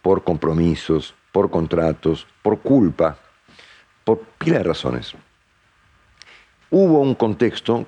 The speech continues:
que aceleró el proceso. Y en ese contexto yo entendí, o tuve más presente la noción,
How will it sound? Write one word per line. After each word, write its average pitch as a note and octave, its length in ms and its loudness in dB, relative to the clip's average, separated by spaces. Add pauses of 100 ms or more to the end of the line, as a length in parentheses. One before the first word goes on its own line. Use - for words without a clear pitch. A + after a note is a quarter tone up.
que F#2+ 360 2 (100)
aceleró G2 560 0
el A2 60 2
proceso. D#2 500 -6 (1200)
Y F#2+ 100 2
en A2 80 2
ese C#3 140 -2
contexto D3 520 -2
yo A#2+ 120 2
entendí, A2+ 640 2 (1400)
o G2 100 0
tuve B2+ 280 4
más A#2 200 -2
presente A2+ 720 -2
la F2 120 2
noción, D#2+ 640 -2